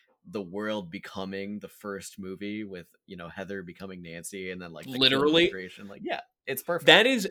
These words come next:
Speaker 2: that is, I think, the best transition they've done to tell us that you're in a dream without directly saying you're in a dream.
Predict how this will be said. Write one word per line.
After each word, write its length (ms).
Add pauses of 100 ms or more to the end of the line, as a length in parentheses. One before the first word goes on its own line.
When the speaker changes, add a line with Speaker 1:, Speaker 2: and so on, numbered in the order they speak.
Speaker 2:
that 260
is, 140
I 100
think, 280
the 80
best 460
transition 640
they've 200
done 180
to 60
tell 300
us 240
that 140
you're 180
in 60
a 60
dream 400
without 380
directly 400
saying 380
you're 260
in 80
a 60
dream. 400